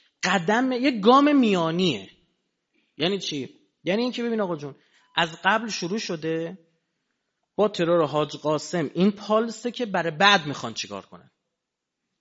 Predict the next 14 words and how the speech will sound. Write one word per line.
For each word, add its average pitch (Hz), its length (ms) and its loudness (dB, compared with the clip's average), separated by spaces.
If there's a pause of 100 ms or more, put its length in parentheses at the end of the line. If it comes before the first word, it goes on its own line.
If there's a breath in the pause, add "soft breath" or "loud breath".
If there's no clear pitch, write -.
(260)
یعنی 151 240 -10
شما 143 140 -8
باید 180 160 -6
راجع 127 120 -8
به 143 60 -8
اینا 185 140 -6
صحبت 120 360 -10
بکنیم. - 360 -20 (1200)
یعنی 143 400 -2
گام‌های 165 340 0
قبلیشو 180 380 -4
به 180 60 -4
شما 175 200 -4
گفتم. 143 400 -10